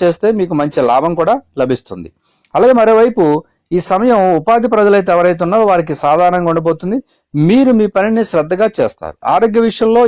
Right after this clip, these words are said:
ఈ వారం మీకు చాలా అనుకూలంగా ఉండబోతుంది. ఇక చివరిగా మీన రాశి, ఈ రాశి వారికి ఈ వారం ఆర్థిక పరంగా మిశ్రమంగా ఉంటుంది. మీ ఆదాయం పెరగవచ్చు, అయితే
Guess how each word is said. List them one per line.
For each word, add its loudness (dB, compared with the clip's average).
ఈ 0
వారం 2
మీకు -4
చాలా 2
అనుకూలంగా 0
ఉండబోతుంది. -4
ఇక -8
చివరిగా 2
మీన 0
రాశి, -4
ఈ 0
రాశి 2
వారికి 0
ఈ 4
వారం 2
ఆర్థిక -2
పరంగా 0
మిశ్రమంగా -2
ఉంటుంది. -10
మీ 2
ఆదాయం 2
పెరగవచ్చు, -2
అయితే 0